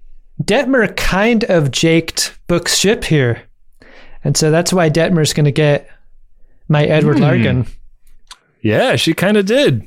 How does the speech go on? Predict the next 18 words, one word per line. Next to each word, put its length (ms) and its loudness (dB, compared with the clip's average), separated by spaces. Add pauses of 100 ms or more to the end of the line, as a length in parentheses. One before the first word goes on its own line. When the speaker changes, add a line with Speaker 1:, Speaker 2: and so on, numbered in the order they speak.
Speaker 1:
Here's 240 0
a 80 2
note 460 2
for 160 0
Book. 520 -2 (560)
You 100 0
might 120 4
wanna 440 2
turn 260 -2
on 160 2
sentry 420 0
mode 380 2 (640)
on 220 2
your, 340 2
uh, 240 2 (220)
on 120 0
your 100 2
ship 380 -2